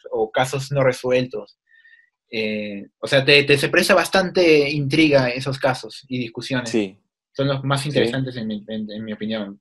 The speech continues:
Speaker 1: Los de fantasmas,
Speaker 2: Y, y
Speaker 1: claro, también, o sea, algunos, bueno, no hemos visto muchos de fantasmas, pero recuerdo que eran, eran buenos, pero simplemente no, más me atrapaban los, aquellos casos.
Speaker 2: Claro, claro, no, sí, sí, buen-, muy buena, era, era,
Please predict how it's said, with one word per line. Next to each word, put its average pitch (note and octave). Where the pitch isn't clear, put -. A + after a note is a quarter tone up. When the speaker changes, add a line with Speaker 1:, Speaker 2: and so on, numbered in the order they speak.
Speaker 1:
Los C3+
de C#3+
fantasmas, E3
Speaker 2:
Y, D3+
y C3+
Speaker 1:
claro, A2+
también, D#3+
o D#3
sea, D#3+
algunos, G3+
bueno, C#3
no D#3
hemos F3+
visto F#3
muchos F3
de D3
fantasmas, B2+
pero A2
recuerdo D3+
que D3
eran, D#3+
eran E3+
buenos, F#3
pero A#2+
simplemente C#3+
no, C3+
más D3
me D3+
atrapaban B2+
los, -
aquellos C3+
casos. -
Speaker 2:
Claro, G2+
claro, G#2
no, C3
sí, B2+
sí, A#2
buen-, A2
muy B2
buena, G#2
era, G2+
era, G2+